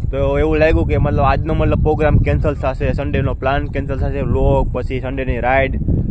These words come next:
અને સન્ડેનો મીટઅપ બધું કેન્સલ થઈ જાય ભાઈ જોડે. તો મતલબ માતાજીની કૃપાથી મતલબ વરસાદ રહી ગયો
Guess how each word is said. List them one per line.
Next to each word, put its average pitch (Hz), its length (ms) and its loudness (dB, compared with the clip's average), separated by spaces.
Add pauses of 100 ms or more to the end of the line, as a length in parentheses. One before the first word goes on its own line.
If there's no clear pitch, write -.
(120)
અને 135 380 0
સન્ડેનો 143 360 -4
મીટઅપ 143 260 -2
બધું 143 180 -2
કેન્સલ 143 300 -4
થઈ 127 160 -4
જાય 127 140 -2
ભાઈ 123 220 0
જોડે. 139 260 -4 (460)
તો 147 100 -2
મતલબ 165 340 -2 (1000)
માતાજીની 147 440 0
કૃપાથી 143 440 0
મતલબ 131 220 -2
વરસાદ 139 320 0
રહી 165 140 4
ગયો 139 300 -2